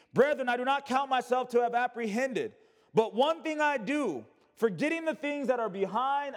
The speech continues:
and reaching forward to the things which are ahead, I press toward the goal." I haven't arrived, he says. "I haven't apprehended.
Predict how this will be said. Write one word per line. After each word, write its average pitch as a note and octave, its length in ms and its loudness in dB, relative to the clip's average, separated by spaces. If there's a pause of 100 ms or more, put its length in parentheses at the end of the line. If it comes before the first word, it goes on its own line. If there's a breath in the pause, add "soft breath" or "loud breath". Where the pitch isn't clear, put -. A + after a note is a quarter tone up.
(100)
and G3 240 -4
reaching A#3 380 -6
forward B3 520 0
to A3 60 -10
the F#3+ 120 -6
things G#3+ 300 -6
which G#3 160 -2
are F#3+ 180 2
ahead, G3 420 -2 (200 loud breath)
I D#3+ 140 0
press A3 500 -4 (100)
toward F#3+ 440 -2
the D3+ 80 0
goal." E3 580 -2 (1400)
I E3+ 80 -2
haven't C#4 300 0
arrived, C4+ 640 0 (540)
he G3+ 100 -4
says. F3 360 0
"I F#3+ 100 0
haven't C4+ 300 0
apprehended. B3+ 840 -2